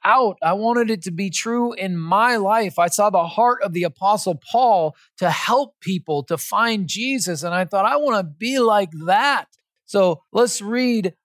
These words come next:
First Corinthians nine, nineteen through twenty-three. Again, this is the Apostle Paul writing to the church in Corinth, and he's,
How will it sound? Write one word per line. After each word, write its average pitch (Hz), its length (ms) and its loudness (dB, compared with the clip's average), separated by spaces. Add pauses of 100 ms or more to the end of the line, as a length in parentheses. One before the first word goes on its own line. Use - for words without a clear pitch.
(140)
First 233 320 0
Corinthians 208 560 -2
nine, 214 320 2
nineteen 214 600 0
through 180 240 -2
twenty-three. 190 840 -2
Again, 175 300 -4
this 190 180 -2
is 180 100 -8
the 165 100 0
Apostle 190 480 0
Paul 220 400 2
writing 196 320 0
to 170 100 -4
the 156 100 -10
church 147 380 -8
in - 60 -12
Corinth, 233 560 0 (360)
and 180 200 0
he's, 165 340 -2